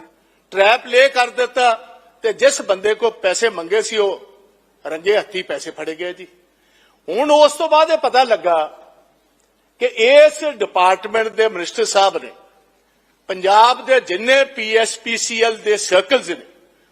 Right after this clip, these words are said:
ਉਹਨਾਂ ਨੂੰ ਇੱਕ ਸਰਟਨ ਅਮਾਉਂਟ ਲਾ ਕੇ ਦਿੱਤਾ ਸੀ ਕਿ ਇੰਨੇ ਪੈਸੇ ਇਕੱਠੇ ਕਰੋ, ਇਹ ਸਾਰੇ ਦਿੱਲੀ ਕਰ ਲੈ। ਮੈਂ ਤੁਹਾਨੂੰ ਪੁੱਛਣਾ ਚਾਹੂੰਗਾ, ਨਿਰਾ ਇੱਥੋਂ ਤੱਕ ਹੀ ਨਹੀਂ, this letter has gone to the C M and nothing has come out of this।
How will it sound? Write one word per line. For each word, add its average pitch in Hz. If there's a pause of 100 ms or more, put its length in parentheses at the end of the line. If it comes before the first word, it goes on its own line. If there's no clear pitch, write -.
(140)
ਉਹਨਾਂ 330
ਨੂੰ 320
ਇੱਕ 320
ਸਰਟਨ 240
ਅਮਾਉਂਟ 269
ਲਾ 240
ਕੇ 208
ਦਿੱਤਾ 175
ਸੀ 220
ਕਿ 226
ਇੰਨੇ 233
ਪੈਸੇ 214
ਇਕੱਠੇ 202
ਕਰੋ, 208 (280)
ਇਹ 302
ਸਾਰੇ 320
ਦਿੱਲੀ 208
ਕਰ 165
ਲੈ। 110 (720)
ਮੈਂ 202
ਤੁਹਾਨੂੰ 262
ਪੁੱਛਣਾ 254
ਚਾਹੂੰਗਾ, 262
ਨਿਰਾ 247
ਇੱਥੋਂ 254
ਤੱਕ 254
ਹੀ 233
ਨਹੀਂ, 214 (680)
this 254
letter 226
has 170
gone 196
to 220
the 214
C 190
M -
and 185
nothing 220
has 214
come 165 (340)
out 160
of 151 (120)
this। 92